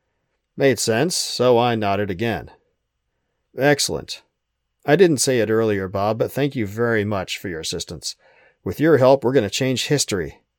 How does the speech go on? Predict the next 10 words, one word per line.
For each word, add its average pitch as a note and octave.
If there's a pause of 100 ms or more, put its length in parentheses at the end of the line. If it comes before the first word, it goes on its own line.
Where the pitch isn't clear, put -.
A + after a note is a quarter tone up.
(160)
even A2
life B2
itself, A#2+
for -
every C#3
human C3
being A#2
on A2+
the A2
planet. A#2